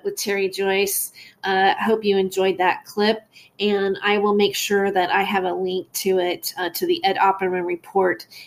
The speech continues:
and his interview of Megan Walsh in the description so you can listen to the whole show. It's very interesting. Uh, okay, I wanna make a correction. I went back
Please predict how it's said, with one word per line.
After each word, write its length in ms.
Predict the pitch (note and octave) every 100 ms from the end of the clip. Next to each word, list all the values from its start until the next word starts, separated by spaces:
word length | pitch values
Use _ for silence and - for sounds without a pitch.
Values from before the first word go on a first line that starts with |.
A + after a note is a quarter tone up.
| -
and 140 | G3+
his 160 | G3+ -
interview 520 | A3 A3 G#3 G3 F#3 G3+
of 220 | G#3+ F#3+
Megan 400 | G3+ G3 G3 F#3+
Walsh 460 | F#3+ F3+ - - - - -
in 100 | A3
the 80 | A3
description 560 | G#3 G3+ - G3+ -
so 160 | F#3 F3+
you 120 | F3
can 120 | F#3
listen 240 | F3+ E3+ F3+
to 100 | E3
the 80 | E3
whole 280 | E3 E3
show. 560 | D#3+ - F3 D#3 D3+ C3+ - - -
It's 160 | G3
very 340 | G3 A3 G#3 F#3+
interesting. 960 | G3+ F#3+ E3+ - - F3 D#3 D3+ C#3+ - - - - -
Uh, 220 | B3 B3 B3 C#4+
okay, 220 | D#4 C#4+
I 40 |
wanna 160 | D#4 F#4
make 180 | G#4+ G#4
a 60 |
correction. 680 | - B3 A#3 A#3 - B3+ A#3+
I 100 | A3
went 200 | C4+ C4+
back 420 | A3+ A3+ A3